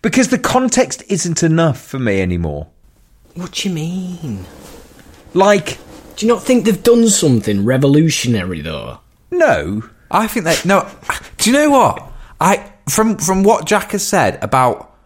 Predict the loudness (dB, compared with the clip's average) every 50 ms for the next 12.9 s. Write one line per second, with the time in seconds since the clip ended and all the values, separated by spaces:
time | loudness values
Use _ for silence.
0 | _ _ _ -4 -2 0 2 4 2 2 2 0 0 2 2 2 2 0 -2 -4
1 | -4 -4 -4 -2 -2 0 0 0 0 -2 -2 -4 -4 -4 -6 -4 -2 -2 -2 -2
2 | -2 -6 -8 -10 -12 -16 -18 -20 _ _ _ _ _ -4 -4 -2 0 -2 -2 0
3 | -2 -2 -4 -4 -6 -6 -6 -4 -4 -4 -4 -4 -6 -4 -4 -4 -6 -6 -8 _
4 | _ _ _ _ -4 -4 -4 -4 -6 -4 -2 0 0 2 0 -2 0 0 0 0
5 | 0 -2 -4 -6 -6 -6 -6 -8 -8 -12 _ _ _ _ -4 -4 0 0 2 2
6 | 2 0 -2 -4 -6 -6 -2 0 2 2 2 2 2 0 0 0 -2 -4 -6 -8
7 | -10 -12 -12 -12 -10 -10 -10 -8 -10 -10 -8 -10 -8 -6 -6 -6 -6 -4 -4 -2
8 | 0 0 -2 -2 -4 -6 -6 -6 -6 -6 -6 -6 -6 -6 -6 -8 -8 -10 -10 -12
9 | _ _ _ _ _ _ _ _ -2 0 2 2 4 4 2 0 0 -2 -4 -6
10 | -4 -2 -2 -2 -2 -4 -6 -6 -6 -4 -2 -2 0 2 2 2 4 4 2 2
11 | 0 0 -2 -2 -2 -2 -4 -4 0 2 2 4 4 2 2 0 0 0 0 -2
12 | -2 -4 -6 -8 -8 -8 -8 -4 -2 -2 -2 -2 -4 -6 -8 -10 -14 -16